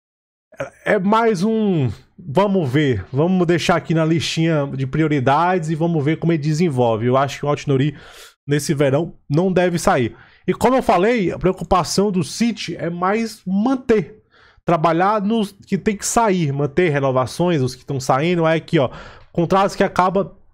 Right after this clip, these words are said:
meio de dois mil e vinte e três. O Sterling, o Sterling é um, é um, aquela coisa, é uma incógnita, ninguém sabe o que vai acontecer. Ninguém sabe se ele quer sair, tem matérias que dizem que ele quer sair, tem matérias que falam que ele quer sair.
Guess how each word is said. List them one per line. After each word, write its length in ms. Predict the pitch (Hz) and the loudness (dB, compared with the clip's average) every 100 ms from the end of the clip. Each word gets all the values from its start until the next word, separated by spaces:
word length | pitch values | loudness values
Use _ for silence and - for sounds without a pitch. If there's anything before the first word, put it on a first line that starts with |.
| - | -6
meio 260 | 151 180 208 | 0 2 2
de 80 | 196 | 2
dois 100 | 196 | 2
mil 80 | |
e 40 | 202 | 0
vinte 80 | 190 | 0
e 40 | |
três. 400 | 196 170 120 - | 0 2 0 -2
O 140 | 185 | -2
Sterling, 540 | 202 - 208 175 117 117 | 0 0 0 2 -2 -2
o 80 | 139 | -4
Sterling 380 | - 175 185 | 0 -2 0
é 80 | 202 | -2
um, 480 | 208 202 202 196 170 - 139 | -2 -4 -4 -4 -8 -14 -6
é 120 | 139 175 | -2 0
um, 380 | 208 220 220 | 0 0 0
aquela 220 | 214 214 208 | 0 0 0
coisa, 400 | 185 151 123 - - - - - | 2 2 0 -6 -14 -20 -20 -4
é 80 | 135 | 0
uma 120 | 202 | 0
incógnita, 540 | 226 214 165 131 - | 2 2 2 -2 -4
ninguém 220 | 110 147 185 | -4 -2 -2
sabe 240 | - 190 | 0 0
o 20 | |
que 60 | 185 | 0
vai 80 | 180 | -2
acontecer. 560 | 185 185 - 135 101 - - - | 0 -2 0 -2 -2 -14 -20 -6
Ninguém 160 | 147 170 | -2 0
sabe 220 | 180 156 | 0 0
se 80 | 165 | -2
ele 80 | 151 | 0
quer 180 | 165 139 | 0 0
sair, 380 | 131 139 220 | 0 0 -2
tem 180 | 208 202 | -2 0
matérias 480 | 190 185 185 170 156 | 0 0 0 -2 -2
que 140 | - | -4
dizem 220 | 151 147 143 | -2 -2 -2
que 60 | |
ele 100 | 139 | -4
quer 160 | 135 127 | -2 -2
sair, 360 | - 123 101 | 0 0 0
tem 220 | 98 147 165 | -2 -2 2
matérias 480 | 160 - 180 180 | 0 0 -2 -2
que 120 | - - | -4 -4
falam 220 | 170 165 | -2 -2
que 80 | 165 | -4
ele 80 | |
quer 160 | 160 165 | -2 -2
sair. 480 | - 165 147 107 | 0 0 0 -2